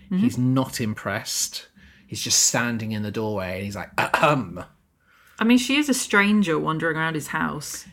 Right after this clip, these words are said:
Speaker 2: Yes. And he calls her out. And he's, like, a really imposing figure at this point as well.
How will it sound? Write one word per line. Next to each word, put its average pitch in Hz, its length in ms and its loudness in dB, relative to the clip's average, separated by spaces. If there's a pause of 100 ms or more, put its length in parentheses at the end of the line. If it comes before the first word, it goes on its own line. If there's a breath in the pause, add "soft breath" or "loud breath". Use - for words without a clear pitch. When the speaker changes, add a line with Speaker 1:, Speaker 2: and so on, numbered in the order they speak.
(120)
Speaker 2:
Yes. - 840 0 (560)
And 107 280 -4
he - 120 -12
calls 110 300 -8
her 101 140 -4
out. 98 560 -6 (920 soft breath)
And 127 100 2
he's, 143 220 4
like, 170 160 4
a 160 40 4
really 151 260 4
imposing 110 640 -2
figure 101 360 -8
at 87 60 -6
this - 180 -6
point 120 320 -8
as 95 200 -12
well. 107 360 -8